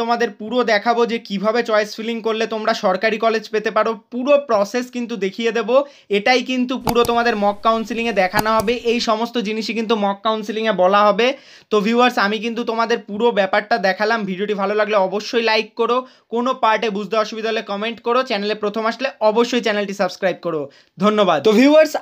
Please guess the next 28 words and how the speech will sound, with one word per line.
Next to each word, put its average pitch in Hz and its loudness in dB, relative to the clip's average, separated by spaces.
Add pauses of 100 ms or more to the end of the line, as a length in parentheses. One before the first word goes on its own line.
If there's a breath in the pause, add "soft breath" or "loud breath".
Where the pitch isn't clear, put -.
(120)
আজকে 233 -4
কিন্তু 285 -4 (100)
তোমাদের 262 0
একটা 277 0 (140)
অ্যামেজিং 240 0 (120)
অ্যাপের 233 2
ব্যাপারে 262 2
কিন্তু 254 -4 (100)
বলবো। 240 2
এটা 247 -2
কিন্তু 254 -4 (160)
ফেলো 247 2 (140)
টিউটর 247 2 (140)
অ্যাপ, 214 0 (180)
এটা 247 0
কিন্তু 262 -6 (240)
ইন্ডিয়ার 254 -2 (200)
most 269 -2 (120)
convenient 254 -2 (160)
app 269 -2
for 262 0 (100)
tutor। 240 0 (340 soft breath)
তো 220 -2 (100)
ভিউয়ার্স, 269 0 (120)
তোমরা 233 0 (100)
কিন্তু 262 -2 (220)
এই 254 4 (160)
অ্যাপ 202 -2